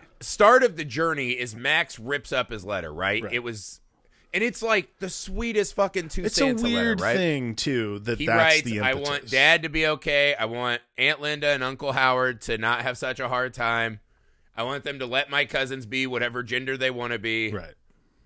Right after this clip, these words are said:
Speaker 1: Um, you know, "I want Mom and
Speaker 2: But
Speaker 1: Dad to fall in love again," right?
Speaker 2: I
Speaker 1: It's,
Speaker 2: didn't
Speaker 1: it's fucking sweet. "I miss my sister."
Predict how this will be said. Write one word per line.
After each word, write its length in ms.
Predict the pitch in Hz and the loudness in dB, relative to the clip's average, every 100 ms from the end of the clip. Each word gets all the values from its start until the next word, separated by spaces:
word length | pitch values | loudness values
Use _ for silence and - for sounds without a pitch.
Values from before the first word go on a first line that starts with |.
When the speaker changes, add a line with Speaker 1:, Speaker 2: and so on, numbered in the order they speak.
| _ _ - | _ _ -10
Speaker 1:
Um, 380 | 123 123 120 120 | -4 -2 -4 -8
you 100 | 139 | -6
know, 60 | 143 | -2
"I 80 | 135 | 0
want 220 | 151 143 | 0 0
Mom 180 | 151 143 | 0 2
and 80 | 170 | 2
Speaker 2:
But 40 | |
Speaker 1:
Dad 80 | 127 | 2
to 40 | 117 | 0
fall 220 | 120 113 | -2 -4
in 80 | 98 | -4
love 160 | 76 71 | -10 -14
again," 260 | 76 78 | -16 -16
right? 200 | 80 92 | -8 -4
Speaker 2:
I 40 | 117 | -2
Speaker 1:
It's, 260 | 165 165 | -2 -4
Speaker 2:
didn't 100 | 220 | -2
Speaker 1:
it's 140 | 214 202 | -2 -2
fucking 380 | 220 226 202 175 | 0 0 -2 -6
sweet. 440 | - - 370 196 | -8 -4 -2 0
"I 80 | 147 | 0
miss 240 | 180 196 | 0 -2
my 160 | 185 180 | -2 -2
sister." 600 | - 208 - 135 104 | 0 -2 -2 -2 -2